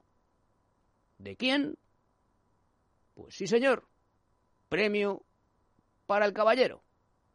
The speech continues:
de Nicolas Paul Stéphane Sarkozy de Nayib Oxa. De modo que transparente no es que sea precisamente el adjetivo que quepa aplicar en este caso, el de la concesión del próximo Mundial. Y como vemos, algo más,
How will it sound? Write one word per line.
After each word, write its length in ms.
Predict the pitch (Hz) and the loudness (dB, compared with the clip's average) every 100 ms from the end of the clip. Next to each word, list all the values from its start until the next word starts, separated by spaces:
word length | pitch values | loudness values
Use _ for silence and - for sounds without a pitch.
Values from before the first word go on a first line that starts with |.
| _ _ _ | _ _ _
de 200 | 117 123 | -4 -2
Nicolas 520 | 123 117 127 127 123 - | -2 -2 0 2 0 -2
Paul 480 | - 226 226 226 - - | 4 8 8 6 -4 -10
Stéphane 760 | 127 - 170 - 214 208 202 | -10 -6 -4 2 4 2 -4
Sarkozy 720 | - 151 127 127 123 190 202 - | -4 -2 -2 -4 -2 0 0 -4
de 180 | 123 135 | -4 -2
Nayib 280 | 131 156 139 | 2 2 2
Oxa. 300 | 117 - - _ _ _ _ - - - - _ | 0 -8 -16 _ _ _ _ -20 -20 -20 -20 _
De 120 | 151 | 6
modo 220 | 180 208 | 8 8
que 140 | 208 170 | 6 2
transparente 680 | 170 156 - 143 175 214 | 2 2 4 4 4 4
no 220 | 170 151 147 | 4 4 2
es 120 | - | 0
que 140 | 151 | -4
sea 320 | - 160 165 | 2 6 6
precisamente 600 | 165 165 175 165 170 160 | 6 2 2 2 2 4
el 60 | 185 | 4
adjetivo 460 | 160 143 143 165 156 | 4 2 2 2 2
que 140 | 131 | 0
quepa 240 | 156 143 | 2 2
aplicar 340 | 120 131 131 117 | 0 0 -2 -2
en 60 | |
este 200 | 113 - | -4 -6
caso, 280 | 95 92 - _ | -10 -12 -16 _
el 120 | 98 | -10
de 80 | 104 | -8
la 100 | 107 | -8
concesión 380 | 117 120 123 160 | -6 -4 0 2
del 140 | 147 | 2
próximo 380 | 139 156 160 151 | 0 0 0 0
Mundial. 320 | 131 127 127 | 2 2 2
Y 120 | - - | 0 0
como 260 | 214 214 | 2 4
vemos, 440 | 180 170 180 - _ _ _ _ _ _ _ _ | 4 2 0 -8 _ _ _ _ _ _ _ _
algo 260 | 180 190 135 | -4 0 2
más, 400 | 147 160 - | 4 4 -2